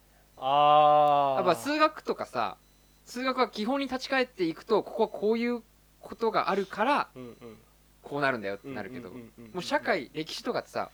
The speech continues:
Speaker 2: 覚えて終わることが多いじゃん。
Speaker 1: 学校の時はそうだよね。
Speaker 2: 学校の勉強は特にね。
Speaker 1: 高校の時はね。確かに、確かに。
Speaker 2: 考えるっていうよりはさ、根元からこうい-、行くっていうのはやっぱ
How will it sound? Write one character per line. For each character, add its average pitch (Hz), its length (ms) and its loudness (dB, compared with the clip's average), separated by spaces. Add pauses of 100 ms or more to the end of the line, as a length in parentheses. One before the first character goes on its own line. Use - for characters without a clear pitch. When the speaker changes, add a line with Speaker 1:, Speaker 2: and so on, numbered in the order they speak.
(160)
Speaker 2:
覚 226 340 6
え 196 80 8
て - 140 -6
終 107 100 -4
わ 123 60 4
る 123 80 4
こ 117 100 -8
と 113 120 -6
が 92 80 -8
多 117 120 -4
い 95 60 -8
じ - 80 -20
ゃ - 40 -20
ん。 - 20 -20 (500)
Speaker 1:
学 143 220 -6
校 202 260 2
の 202 60 -4
時 180 180 -4
は 127 60 -4
そ 147 140 -4
う 131 40 -2
だ 117 60 -4
よ 110 40 2
ね。 131 60 4
Speaker 2:
学 113 120 -2
校 139 120 2
の 139 120 2
勉 131 200 0
強 139 100 -2
は 131 80 0
特 - 120 -10
に 117 40 -2
ね。 107 60 -6
Speaker 1:
高 - 20 -14
校 117 80 -8
の 98 60 -8
時 - 40 -10
は 92 60 -12
ね。 92 160 -14 (160)
確 - 160 -16
か 113 60 -16
に、 101 60 -20
確 - 180 -16
か 208 100 0
に。 254 120 -4
Speaker 2:
考 262 80 0
え 247 160 2
る 160 60 0 (680)
っ - 20 -20
て 120 80 -10
い 113 60 -6
う - 20 -6
よ 110 140 -4
り 98 100 -8
は 92 60 -10
さ、 98 120 -18
根 107 160 -10
元 190 380 -4
か 180 160 -2
ら 165 140 0
こ 147 300 -6
う 143 40 -6
い-、 139 80 -14 (600)
行 131 160 -14
く 143 120 -6
っ - 20 -8
て - 160 -14
い 98 40 -12
う - 20 -12
の 90 60 -12
は - 100 -20
や 87 80 -12
っ - 20 -12
ぱ - 60 -20